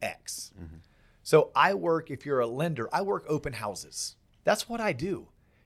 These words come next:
Speaker 1: It's in my D N A. I like doing it,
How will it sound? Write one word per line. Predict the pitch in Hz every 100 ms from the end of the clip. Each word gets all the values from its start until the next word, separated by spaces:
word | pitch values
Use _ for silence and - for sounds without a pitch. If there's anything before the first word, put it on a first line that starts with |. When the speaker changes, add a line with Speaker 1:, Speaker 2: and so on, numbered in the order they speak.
| -
Speaker 1:
It's | 170 165
in | 196
my | 190
D | 151 160 170
N | 151
A. | 165 -
I | 151 170
like | 156 156 165 139
doing | 101 135 170 85
it, | 76